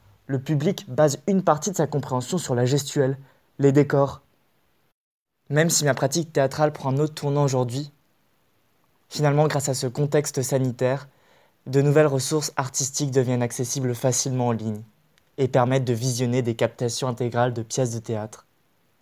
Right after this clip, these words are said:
Améliorer son jeu passe aussi par voir d'autres jouer.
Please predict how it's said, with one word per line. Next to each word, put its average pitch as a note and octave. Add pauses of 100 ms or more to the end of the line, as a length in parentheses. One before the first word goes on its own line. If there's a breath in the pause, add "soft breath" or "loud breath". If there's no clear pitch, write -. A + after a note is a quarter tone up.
(380)
Améliorer D3
son D3
jeu C3+ (480 loud breath)
passe C3
aussi D3
par B2
voir B2
d'autres B2
jouer. G#2+